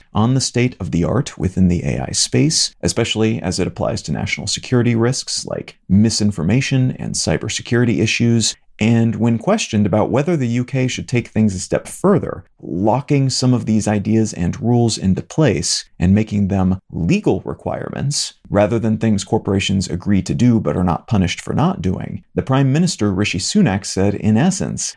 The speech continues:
that this sort of thing takes time. And that is a sentiment that has been echoed by many other lawmakers and by people within the industry as well. We know there need to be stricter and more enforceable regulations in this space, in other words,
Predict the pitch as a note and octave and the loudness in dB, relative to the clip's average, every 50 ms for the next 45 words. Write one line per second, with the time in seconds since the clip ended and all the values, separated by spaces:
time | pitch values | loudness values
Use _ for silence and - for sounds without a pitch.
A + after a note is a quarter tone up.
0 | _ _ - F2+ G2 - - C3+ D3+ - - D3 C#3+ C3+ B2+ - - A#2 A#2 A2+ | _ _ -4 -2 -2 0 0 0 -2 0 0 0 0 0 0 -2 -2 -2 -2 0
1 | - A2 G2 F#2+ - - - - C3+ B2 G2+ - - - - _ - - G2+ A2+ | -2 -4 -4 -4 -8 -6 -2 0 0 0 0 -2 -4 -8 -14 _ 0 2 2 4
2 | B2 C3 - - A#2 G#2+ G#2+ G#2+ G#2+ - - - D#3 E3 D#3+ - D2 A1+ G1+ - | 2 0 0 -2 -2 -2 -2 -2 -4 -4 -2 0 0 0 0 0 -4 -4 -6 -8
3 | - - - _ - F2 G2+ G2+ A2 G2+ - - A2 - - B2+ - B2+ B2+ A#2 | -10 -14 -14 _ -4 -2 0 0 0 -2 0 0 0 0 0 0 2 2 2 2
4 | - G2 G#2+ G#2+ G#2+ G#2+ A2+ B2 C#3 C3+ - B2 A#2+ A#2 A2 A2+ A#2 C3+ E3+ E3+ | 2 2 2 4 4 4 4 4 2 0 0 0 0 2 2 2 2 2 2 2
5 | A#2+ D#2+ - - - C#2+ - - - - - _ - - G#2+ - - - A#2+ B2 | 0 0 -2 -6 -10 -10 -8 -6 -6 -6 -8 _ -2 0 0 0 0 0 -2 -2
6 | - - C3 B2 B2+ A#2+ G#2+ G2 G#2+ G2+ G2 G2+ G#2 G#2 F#2+ E2+ E2+ E2+ - - | 0 -2 -2 0 0 0 2 0 0 2 2 2 2 2 2 0 -2 -4 -6 -6
7 | - - - - - - - C3+ D3+ C3 E2+ - - - - _ _ - - G#2 | -6 -4 -4 -4 -4 -2 0 0 0 0 0 -4 -8 -16 -20 _ _ 0 2 2
8 | G#2+ G#2 G#2+ B2 D3 C#3+ A#2 A2+ A2 A2+ A#2 A#2+ B2 - G2+ G#2+ G#2+ G#2+ G#2+ A2 | 4 4 4 4 4 4 4 4 2 2 0 -4 -4 -2 0 2 2 4 4 4
9 | A2 A2 - - G2+ G#2 G#2+ - - - - - - - A#2 A2 G2+ - F#2+ G#2 | 2 2 0 -2 -2 -2 -2 -2 -4 -6 -6 -6 -2 0 2 2 4 4 2 2
10 | F#2+ G2 G#2+ G#2 G#2 - - G2 F#2+ - G#2 G2+ - - - E2 D2 - G#1 - | 4 4 2 2 2 2 0 -2 -2 -2 -2 -2 -2 -4 -2 -2 -2 -2 -2 -4
11 | - B1+ D#2 A2+ B2+ B2 - G#2+ G3 - - - F2 F2 E2 - - D2 D#2+ - | -2 0 2 2 2 2 2 0 0 -2 0 0 0 0 0 0 0 -2 -2 0
12 | - - - - F3 D3 F#2 C2+ - - - - - D2 - - - - - A#2+ | -2 -2 0 0 2 2 2 0 -2 -4 -4 -4 -4 -4 -4 -4 -6 -6 -4 -2
13 | G2 D#2+ F2+ B2 C3 C#3 - - | 0 2 2 2 2 0 -2 -4